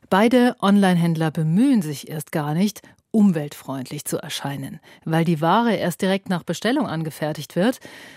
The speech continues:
muss jedes Päckchen mit dem Flugzeug verschickt werden. Das macht die Ökobilanz jedes T-Shirts und jedes Toasters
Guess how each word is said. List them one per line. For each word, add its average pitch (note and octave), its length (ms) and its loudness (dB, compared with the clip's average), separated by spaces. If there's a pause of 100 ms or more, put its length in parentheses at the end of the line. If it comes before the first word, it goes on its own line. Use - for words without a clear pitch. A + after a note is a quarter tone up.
muss F#3 260 0
jedes B3+ 320 -2
Päckchen F3 480 -2
mit F3 200 -2
dem A#3+ 120 2
Flugzeug - 680 -10
verschickt - 500 -10
werden. - 400 -12 (180)
Das G3 460 -2
macht D3 360 -8
die - 200 -8
Ökobilanz F3+ 720 0
jedes A3+ 240 0
T-Shirts D#3 480 -4
und D3+ 100 -6
jedes G3 280 0
Toasters D3 580 -6